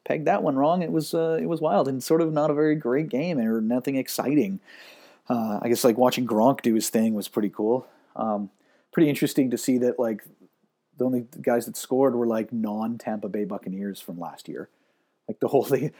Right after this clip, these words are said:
you know, they assembled, Tom Brady assembled a team of offense that basically won him a Super Bowl. Like, he actually just put the, you know, the conch, called out Gronk, called Antonio Brown in, you know,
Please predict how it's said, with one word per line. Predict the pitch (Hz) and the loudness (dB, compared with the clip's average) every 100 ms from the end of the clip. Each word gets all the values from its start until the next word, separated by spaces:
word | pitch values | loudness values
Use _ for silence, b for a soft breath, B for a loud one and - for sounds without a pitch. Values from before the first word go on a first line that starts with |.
| b - | b -2
you | |
know, | 151 | 2
they | 139 | 4
assembled, | - - 147 143 131 127 | 2 2 2 4 2 0
Tom | 165 151 | 0 4
Brady | 147 139 | 6 4
assembled | 127 131 123 127 120 | 2 -2 0 0 0
a | |
team | - 123 120 | -2 -2 -2
of | 110 | -2
offense | 110 107 95 82 - | -2 -2 -4 -6 -6
that | 98 - - | -4 -6 -2
basically | 113 113 127 - 120 | 0 0 -2 0 0
won | 110 107 | 0 -4
him | 113 104 | -4 -6
a | |
Super | - 107 87 | -6 -10 -10
Bowl. | - - - _ _ _ _ _ _ - | -14 -16 -18 _ _ _ _ _ _ -8
Like, | - | -4
he | 123 - | -4 -2
actually | 123 - 131 | -2 0 0
just | 120 117 | 0 -2
put | - - | -4 -2
the, | 113 107 - _ _ _ - | -2 -2 -6 _ _ _ -6
you | 113 | -4
know, | |
the | 110 | -4
conch, | - - 113 101 - | -4 -4 -4 -4 -10
called | - 117 113 | -2 2 4
out | 113 92 | 2 0
Gronk, | 117 98 107 - _ _ _ _ _ _ _ - | -2 0 -2 -6 _ _ _ _ _ _ _ 2
called | 123 120 | 4 4
Antonio | 113 - 110 110 104 | 0 0 0 0 -2
Brown | 101 104 104 107 107 - _ _ _ _ _ | -2 -2 -2 -4 -6 -12 _ _ _ _ _
in, | 117 107 107 107 _ _ _ _ 127 | 0 0 -2 -8 _ _ _ _ 2
you | |
know, | 123 123 | 4 4